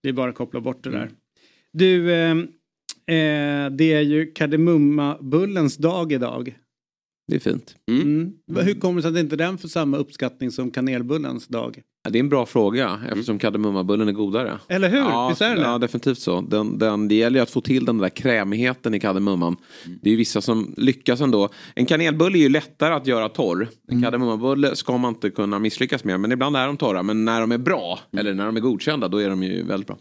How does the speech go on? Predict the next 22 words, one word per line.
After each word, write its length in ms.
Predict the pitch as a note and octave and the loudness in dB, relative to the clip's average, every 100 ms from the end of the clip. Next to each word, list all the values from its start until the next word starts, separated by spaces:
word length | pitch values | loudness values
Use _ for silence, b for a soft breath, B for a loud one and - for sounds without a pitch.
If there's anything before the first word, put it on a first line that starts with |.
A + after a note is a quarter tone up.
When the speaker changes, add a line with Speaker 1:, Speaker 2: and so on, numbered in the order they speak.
| - | -4
Speaker 1:
Överlägsna. 520 | C3+ A#2+ C#3 C3+ A#2+ | -4 -2 -4 -4 -6
Speaker 2:
Mm. 160 | G#2+ A2+ _ | -6 -6 _
Speaker 3:
Minns 260 | - C3+ C3+ | -2 -2 0
ni 120 | C#3+ | 0
att, 360 | A#2 G#2 _ - | 0 -6 _ -8
eh, 280 | A2 G#2+ G2 | -4 -2 -4
kanelbullen 560 | - G#2+ G#2 F#2 F#2+ G2 | -4 -4 -4 -6 -6 -6
var 80 | F#2 | -6
först 280 | G2+ - | -8 -8
på 60 | - | -12
plats? 440 | - D#2+ - - _ _ _ _ _ _ | -10 -10 -14 -20 _ _ _ _ _ _
Speaker 2:
Så 80 | B2+ | -4
är 80 | G2+ | -2
det 60 | |
ju. 60 | G#2+ | -2
Speaker 3:
Då, 340 | A2 G2 G2+ G#2+ G2+ | -2 -2 0 -2 -4
eh, 80 | |
skapar 340 | F#2 - G2+ G2 | -6 -8 -6 -4
man 140 | G2 | -4
sig 200 | F2 F2+ | -4 -4
ett 100 | E2+ - | -6 -8
visst... 300 | - - | -14 -14